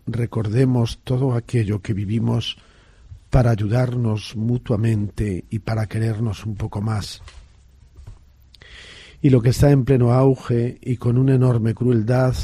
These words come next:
es esa infame guerra en Ucrania. Nunca hay razones para una guerra, pero para este es imposible encontrar ningún argumento.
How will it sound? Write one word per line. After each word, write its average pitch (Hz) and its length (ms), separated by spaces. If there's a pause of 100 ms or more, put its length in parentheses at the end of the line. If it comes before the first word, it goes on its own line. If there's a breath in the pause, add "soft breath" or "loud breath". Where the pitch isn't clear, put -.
(340)
es - 220
esa 131 180
infame 110 540
guerra 101 520
en 107 140
Ucrania. 101 640 (1040 soft breath)
Nunca 135 240
hay 135 80
razones 117 600
para 107 220
una 110 180
guerra, 101 460 (480 soft breath)
pero 117 220
para 117 180
este 120 220
es 120 100
imposible 113 500
encontrar 113 680
ningún 110 360
argumento. 98 800